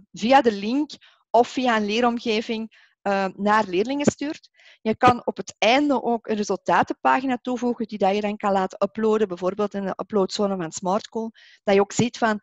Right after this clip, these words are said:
leerling X heeft dat gemaakt, heeft die resultaten, die oefening goed gemaakt, daar zijn toch wel wat fouten. Dat kan je op die manier ook, eh, remediëren en, eh, verder aan de slag gaan.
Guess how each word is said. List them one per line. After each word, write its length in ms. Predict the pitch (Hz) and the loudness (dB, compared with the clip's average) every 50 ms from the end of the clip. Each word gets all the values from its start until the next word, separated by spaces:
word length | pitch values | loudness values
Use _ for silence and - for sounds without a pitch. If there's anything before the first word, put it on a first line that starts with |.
| - - | -10 -10
leerling 500 | - 214 233 220 220 214 202 190 - 247 | 0 2 4 4 4 2 -2 -4 -6 -6
X 140 | 247 - - | -6 -2 -2
heeft 160 | 240 233 - | -2 0 2
dat 100 | - 214 | 0 0
gemaakt, 720 | - 214 185 190 185 190 208 247 269 - - - _ _ _ | 0 -2 0 4 4 4 4 4 2 -2 -10 -20 _ _ _
heeft 220 | - 208 202 - | 0 0 0 0
die 140 | - 233 247 | 0 0 0
resultaten, 760 | 220 247 220 196 180 _ - 185 185 220 - - 262 247 247 226 _ _ _ _ | 2 2 0 0 -2 _ 2 4 4 4 2 0 -2 -4 -4 -8 _ _ _ _
die 140 | - 220 - | -8 -6 -6
oefening 360 | 247 - - 247 226 208 185 | -4 -4 -2 -2 -2 0 0
goed 200 | - 269 - - | 0 0 0 0
gemaakt, 440 | - 262 240 233 226 233 233 - - | -2 0 2 2 2 2 0 2 4
daar 180 | 208 190 208 | 4 4 4
zijn 140 | 208 202 190 | 2 -2 -2
toch 140 | - 233 233 | -2 0 2
wel 120 | - 202 | 4 4
wat 180 | 185 185 180 175 | 4 4 2 2
fouten. 440 | - 214 214 226 247 - - 220 208 | 4 4 4 4 4 2 -2 -4 -4
Dat 140 | 190 - | -4 -4
kan 160 | - - 208 208 | -2 -2 -2 0
je 60 | 185 | -2
op 100 | 165 180 | -2 -2
die 120 | 208 220 | -2 0
manier 400 | 226 208 214 208 214 214 208 - - | 2 2 2 2 0 -2 -4 -4 -4
ook, 280 | - 196 196 - - - | -2 -2 -2 -4 -8 -18
eh, 260 | _ - 190 180 180 175 - | _ -10 -8 -8 -8 -8 -6
remediëren 680 | - 196 208 202 185 - - 190 196 196 202 202 196 | -4 -4 -4 -4 -4 -6 -4 -2 -2 0 0 0 -2
en, 260 | - 190 185 190 185 - | -2 -4 -6 -6 -8 -12
eh, 140 | - - 180 170 | -14 -14 -12 -10
verder 300 | - - 196 175 175 185 | -4 -2 -2 -2 -2 -2
aan 160 | 190 180 175 | -4 -6 -8
de 80 | 170 160 | -10 -10
slag 240 | - - - - - | -10 -10 -10 -10 -12
gaan. 240 | - - - 185 | -14 -18 -20 -20